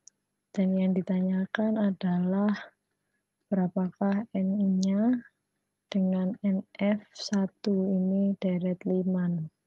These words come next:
Maka penyelesaiannya adalah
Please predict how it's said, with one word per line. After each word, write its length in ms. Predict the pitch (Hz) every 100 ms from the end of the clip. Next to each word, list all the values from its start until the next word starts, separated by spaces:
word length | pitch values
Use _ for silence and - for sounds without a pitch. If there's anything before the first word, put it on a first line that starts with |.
| _ _ _ _ _ _ - - _ - -
Maka 680 | 196 180 - 208 214 247 269 - _ _ _ _ _ _ _ _ _ _ _ _ _ _ _ _ _ -
penyelesaiannya 1800 | 220 214 208 202 196 190 190 190 170 - 185 185 180 180 180 185 196 -
adalah 640 | 208 190 180 180 190 220